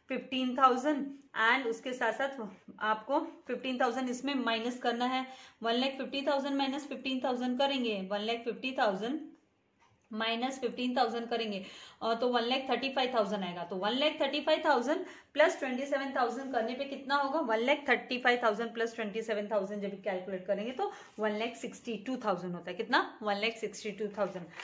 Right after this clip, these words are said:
तो यहाँ पर जब हम लिखेंगे entries को, तो इसकी जो entry लिखेंगे वो इस तरीके से होगी कि भाई पच्चीस तारीख को अ,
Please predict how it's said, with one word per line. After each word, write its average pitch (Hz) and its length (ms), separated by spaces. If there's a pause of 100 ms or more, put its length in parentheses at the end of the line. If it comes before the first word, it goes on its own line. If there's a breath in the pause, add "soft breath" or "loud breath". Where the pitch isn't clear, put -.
(160 loud breath)
तो 208 60
यहाँ 202 300
पर 208 60
जब 196 200
हम 202 140
लिखेंगे 277 440
entries 220 460
को, 214 360 (300 loud breath)
तो 220 100
इसकी 226 260
जो 226 120
entry 196 360
लिखेंगे 214 320
वो 214 100
इस 208 140
तरीके 208 300
से 226 120
होगी 214 240
कि 226 120
भाई 214 200
पच्चीस 214 400
तारीख 180 320
को 311 300 (400 loud breath)
अ, 220 300